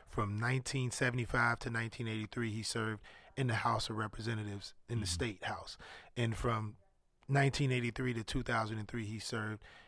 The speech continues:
Speaker 1: in the state Senate. From two thousand and three to now,
Speaker 2: Mm-hmm.
Speaker 1: he's in Congress.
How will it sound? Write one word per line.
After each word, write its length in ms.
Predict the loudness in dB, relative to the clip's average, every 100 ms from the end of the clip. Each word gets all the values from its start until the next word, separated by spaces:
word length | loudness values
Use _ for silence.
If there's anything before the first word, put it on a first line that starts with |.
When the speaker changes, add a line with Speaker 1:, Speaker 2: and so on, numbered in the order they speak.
| -4
Speaker 1:
in 140 | 2 4
the 80 | 4
state 340 | 2 0 0
Senate. 400 | -2 -2 -4 -12 -20 -20 -12
From 160 | -8 -2
two 200 | 2 4
thousand 340 | 4 4 2
and 180 | -2 -4 0
three 460 | 4 4 2 -4 -14 _ -2
to 180 | -2
now, 800 | -2 -2 2 4 4 4 2 -2 -12 -8 -2
Speaker 2:
Mm-hmm. 280 | 0 0 0
Speaker 1:
he's 260 | 0 2
in 160 | 2 0
Congress. 720 | 4 4 4 0 -8 -10 -12